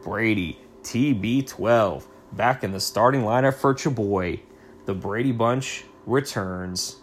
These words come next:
That's right. And I returned with a victory. My man Tom Brady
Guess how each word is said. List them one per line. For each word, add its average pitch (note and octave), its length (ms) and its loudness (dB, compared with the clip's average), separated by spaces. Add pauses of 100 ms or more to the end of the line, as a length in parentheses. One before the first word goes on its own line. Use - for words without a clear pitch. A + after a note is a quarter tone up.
(140)
That's G#2+ 260 -2
right. F#2 320 -4 (600)
And F#3+ 180 2
I D#3 40 8
returned D#3 540 4 (200)
with C#3 220 4
a - 20 4
victory. G2+ 600 -2 (560)
My A2 140 2
man A#2+ 200 2
Tom A2+ 280 0
Brady A2 420 -2